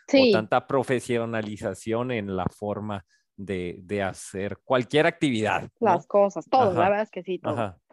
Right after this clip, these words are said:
Speaker 1: cualquier actividad. Sí, sí, sí. Entonces, este, ay, pues yo creo que, la, o sea, podemos hablar cincuenta horas, Lor. Podemos hablar cincuenta horas.
Speaker 2: <laughs> Sí,
Speaker 1: Creo que
Speaker 2: hace mucho no
Speaker 1: tocamos
Speaker 2: cachopeábamos, eso es
Speaker 1: Ajá.
Speaker 2: verdad.
Speaker 1: Este,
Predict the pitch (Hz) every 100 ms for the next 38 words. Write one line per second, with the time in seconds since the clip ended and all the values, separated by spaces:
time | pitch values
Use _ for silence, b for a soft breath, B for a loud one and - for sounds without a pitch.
0 | _ 113 104 113 110 123 104 95 87 -
1 | - 120 107 98 98 95 110 104 120 117
2 | 143 131 117 - 107 101 92 _ _ _
3 | _ _ _ _ _ - 117 - 110 113
4 | 117 143 139 90 113 - 101 123 143 107
5 | 107 - _ - 139 135 131 131 147 120
6 | 120 110 95 92 - _ _ - 104 123
7 | 98 101 117 113 - 131 123 139 156 226
8 | - - - 302 302 - 403 381 285 320
9 | - - 247 190 233 226 190 175 - 214
10 | 233 120 139 165 _ _ _ - 113 104
11 | 311 311 104 107 104 104 101 95